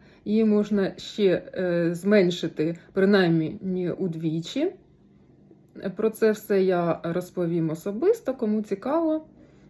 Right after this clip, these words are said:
звертайтесь, залишу свої контактні дані під відео. Будьте здорові! Ми не можемо, напевно, порахувати, скільки хімії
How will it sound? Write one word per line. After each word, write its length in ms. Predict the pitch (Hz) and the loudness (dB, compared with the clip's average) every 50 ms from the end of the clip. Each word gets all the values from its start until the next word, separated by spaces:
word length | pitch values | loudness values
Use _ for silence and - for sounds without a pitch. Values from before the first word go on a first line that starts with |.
| _ _ - | _ _ -8
звертайтесь, 720 | 202 196 185 190 196 196 - 269 311 311 311 285 262 262 | -6 -6 0 -2 -2 0 2 2 2 2 2 -2 -6 -2
залишу 360 | 190 185 190 202 214 214 - 190 | -2 0 0 0 -2 -4 -8 -12
свої 260 | - - 175 175 170 | -8 -6 -6 -6 -4
контактні 560 | 170 165 160 165 170 170 175 170 - 170 156 | -6 -6 -6 -4 -6 -6 -8 -6 -8 -8 -8
дані 360 | 160 170 196 240 294 277 226 | -6 -8 -8 -8 -8 -8 -10
під 280 | 208 - 208 190 190 - | -10 -10 -12 -12 -10 -10
відео. 360 | 185 190 175 190 185 180 190 - _ _ _ _ _ _ _ _ _ _ _ _ _ _ _ - - - | -10 -10 -8 -8 -10 -10 -12 -16 _ _ _ _ _ _ _ _ _ _ _ _ _ _ _ -20 -20 -14
Будьте 300 | - - 226 - - 220 | -12 -12 -10 -8 -8 -10
здорові! 480 | 214 - 214 202 196 196 190 196 202 196 - - - - - - - - - - - - - - - - - - - - - _ _ _ - - - _ _ - _ _ _ _ - - - _ _ - - _ _ _ _ - _ _ _ - - - _ - _ | -6 -6 -6 -4 -4 -4 -4 -4 -6 -8 -12 -20 -20 -20 -20 -20 -20 -20 -20 -20 -20 -20 -20 -20 -20 -20 -20 -20 -20 -20 -20 _ _ _ -20 -20 -20 _ _ -20 _ _ _ _ -20 -20 -20 _ _ -20 -20 _ _ _ _ -20 _ _ _ -20 -20 -20 _ -18 _
Ми 180 | 220 233 233 269 | 0 2 4 4
не 120 | 269 254 | 6 6
можемо, 420 | 240 214 180 165 170 180 185 190 | 6 6 6 4 2 2 2 2
напевно, 480 | 190 185 190 185 285 302 311 302 233 190 | 2 2 0 0 0 0 0 2 0 0
порахувати, 680 | 190 - 175 180 170 175 - 185 190 214 220 - 185 180 | -2 -4 -6 -6 -6 -6 -6 -6 -4 -4 -4 -4 -6 -8
скільки 460 | 180 - - - 247 240 233 - 190 | -8 -10 -12 -10 -10 -8 -6 -8 -8
хімії 640 | - - 233 254 269 262 233 208 196 175 175 175 | -8 -8 -8 -6 -4 -2 0 0 0 0 -2 -6